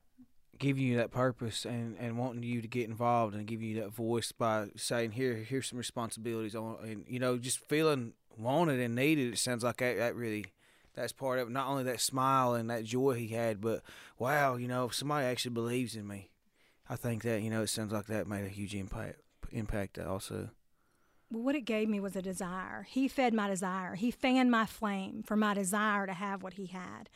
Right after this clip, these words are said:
Speaker 2: And so when that happened and I gained a desire to truly wanna do something different and find a new way to live, you know, um, I became of service.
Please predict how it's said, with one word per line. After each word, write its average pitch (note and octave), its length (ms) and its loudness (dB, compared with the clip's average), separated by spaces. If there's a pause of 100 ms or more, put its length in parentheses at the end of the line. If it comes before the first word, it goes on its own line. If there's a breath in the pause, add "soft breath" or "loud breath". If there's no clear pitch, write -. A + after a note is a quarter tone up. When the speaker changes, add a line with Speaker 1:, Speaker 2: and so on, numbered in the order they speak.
(340 loud breath)
Speaker 2:
And A3 160 2
so A3+ 500 6 (500 soft breath)
when A#3+ 120 8
that C4 160 6
happened C4+ 500 4
and G#3+ 100 4
I A3+ 120 2
gained A#3 280 4
a G#3 60 2
desire G#3+ 540 4
to G3 160 -6
truly A#3+ 400 2
wanna G#3+ 240 2
do A#3 240 2
something G3+ 320 -4
different F#3+ 320 -2
and F#3+ 100 -2
find A3 320 2
a G3+ 60 2
new G3 180 0
way F#3+ 140 -2
to F#3+ 100 -4
live, F#3+ 400 -6 (340 loud breath)
you B3 160 6
know, G#3 460 6
um, G3+ 440 -2 (260)
I B3 140 6
became B3 340 6
of - 80 2
service. B3+ 640 2